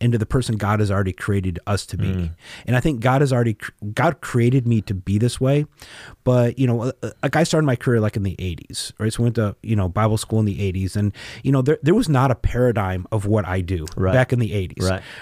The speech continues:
Speaker 1: Right? It's like, you know, i-, if you wanted to help people, you wanted to reach people, you just went into the ministry. And we went into missions because that was kind of the only paradigm that we knew at the time. But as we transitioned back, I realized that, you know, God's doing some really cool things in the world today.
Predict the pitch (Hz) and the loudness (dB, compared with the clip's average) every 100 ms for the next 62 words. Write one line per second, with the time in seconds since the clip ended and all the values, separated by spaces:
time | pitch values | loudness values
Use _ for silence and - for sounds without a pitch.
0 | - 120 135 139 127 120 127 113 107 104 | -4 2 4 2 0 0 0 2 2 0
1 | 95 - 117 - - 143 147 135 110 135 | -2 -4 -4 -4 0 2 4 2 2 0
2 | 135 151 139 143 139 135 131 - - 113 | 2 0 4 4 6 4 0 -8 -4 0
3 | 123 107 117 135 147 131 135 127 120 117 | 2 2 2 2 0 2 0 0 -2 0
4 | 123 117 107 123 131 - - _ _ - | 2 2 2 0 -2 -8 -18 _ _ -20
5 | - _ 120 117 113 117 131 127 123 113 | -20 _ 2 2 2 2 4 4 4 2
6 | 113 156 - 131 117 110 - 113 107 104 | 2 2 2 -2 0 -2 0 0 0 -2
7 | - 120 131 - - 139 123 117 123 120 | -6 -2 0 0 0 0 0 0 2 2
8 | 110 - 113 107 101 101 95 92 - _ | 0 -2 -2 0 0 0 0 -4 -8 _
9 | _ - _ 95 113 - 107 101 104 95 | _ -20 _ -4 -2 0 0 2 2 0
10 | - 85 - 117 101 80 - - _ _ | -2 -10 -2 -2 -2 -6 -18 -20 _ _
11 | - - - - - 113 117 110 101 131 | -20 -20 -20 -12 -2 2 2 0 0 0
12 | 127 117 117 107 98 113 135 123 90 110 | 2 2 0 -2 0 0 2 0 -2 2
13 | 113 107 104 98 87 104 104 120 202 - | 2 2 0 -4 -4 -2 0 -2 -4 -2
14 | 175 135 104 98 104 117 113 - 95 101 | 0 0 -2 0 2 4 2 -2 -6 -2
15 | 98 - 95 87 90 104 - 107 120 131 | -2 -2 -2 0 0 0 -2 0 0 -2